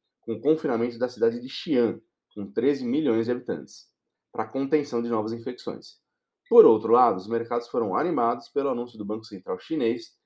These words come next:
ter cortado sua taxa de empréstimos de um por cento ao ano, no movimento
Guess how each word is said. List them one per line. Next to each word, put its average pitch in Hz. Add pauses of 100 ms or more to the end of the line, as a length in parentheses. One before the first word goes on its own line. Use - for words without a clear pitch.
(200)
ter 117
cortado 127
sua 117
taxa 147
de 143
empréstimos 127
de 117
um 139
por -
cento 123
ao 127
ano, 90 (560)
no 107
movimento 113